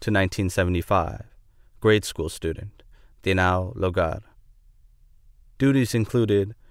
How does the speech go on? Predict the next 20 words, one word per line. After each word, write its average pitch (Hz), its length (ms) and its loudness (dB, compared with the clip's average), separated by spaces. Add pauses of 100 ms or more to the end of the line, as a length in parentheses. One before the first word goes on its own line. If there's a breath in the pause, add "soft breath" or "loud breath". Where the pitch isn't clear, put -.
(160)
sneaking 139 500 0
away 123 260 4
from 95 200 -2
home 104 420 0
on 90 120 -4
the 95 60 -2
first 110 340 -2
day 107 120 2
of 95 100 0
school 90 500 -2
to - 100 -16
sign 104 320 0
up 101 100 0
for 92 140 -6
classes 110 560 0
without 90 260 0
permission 98 500 -4
from 90 180 -4
Haji 92 280 -2
Atal, 90 520 0